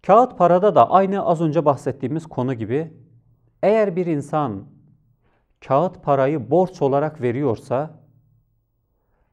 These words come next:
"Al sana iki bin lira, yalnız geri verdiğin zaman iki bin beş yüz lira isterim."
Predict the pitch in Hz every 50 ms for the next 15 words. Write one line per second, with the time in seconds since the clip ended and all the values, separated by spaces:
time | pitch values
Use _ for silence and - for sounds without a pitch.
0 | _ _ _ - 190 202 185 - - 170 165 165 160 160 160 - - _ - 160
1 | - - 180 160 160 143 131 120 117 139 156 175 180 - - - - - _ _
2 | _ _ _ _ _ _ - 180 196 196 185 170 147 165 180 175 - - - _
3 | _ _ _ _ _ - 147 131 113 - 151 160 180 165 156 143 131 143 160 170
4 | 175 147 151 147 156 180 196 190 190 - - _ _ _ - 160 147 - - 190
5 | 165 185 175 170 160 180 165 175 170 165 143 135 139 139 135 139 127 110 - -
6 | - - 104 101 107 107 113